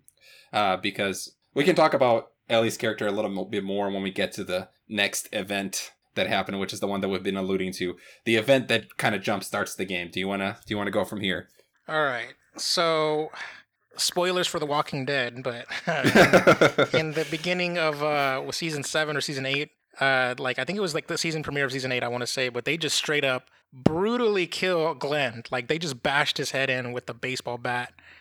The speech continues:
Speaker 2: uh, with barbed wire on it, and they just did it and showed it in the most visceral, crunching sound effects way possible. Um, and that's, that scene, whenever Joel died, it just,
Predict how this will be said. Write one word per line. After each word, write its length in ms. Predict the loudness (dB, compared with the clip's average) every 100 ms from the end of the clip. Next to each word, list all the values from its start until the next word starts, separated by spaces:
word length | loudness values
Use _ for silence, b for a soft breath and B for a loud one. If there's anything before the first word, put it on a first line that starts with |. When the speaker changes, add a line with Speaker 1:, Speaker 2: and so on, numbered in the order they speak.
| B B
Speaker 2:
uh, 200 | -4 0 0
with 140 | 2
barbed 260 | 2 2 2
wire 320 | 4 4 4
on 160 | 2
it, 100 | -2
and 160 | -6 -4
they 120 | -2
just 280 | -2 -4 -2
did 140 | 0
it 160 | 0 -2
and 100 | -2
showed 220 | 0 0
it 100 | -2
in 100 | -2
the 60 | -4
most 280 | -2 -2 -4 B B B
visceral, 640 | 0 2 2 2 2 2
crunching 760 | 0 0 0 2 0 0 -2 -2
sound 380 | 0 0 0
effects 440 | -2 0 -2 0 -2
way 200 | 0 -2
possible. 640 | 0 0 0 -4 -6 -8 -12 B B B B B
Um, 580 | 0 2 4 2 -2 -8 -16 -2
and 180 | 0 6
that's, 440 | 6 6 2 -2
that 240 | 2 2 2
scene, 280 | -2 0
whenever 300 | 0 0 0
Joel 240 | 0 -2 -2
died, 420 | 2 2 2 0
it 120 | -2
just, 320 | -2 -2 -4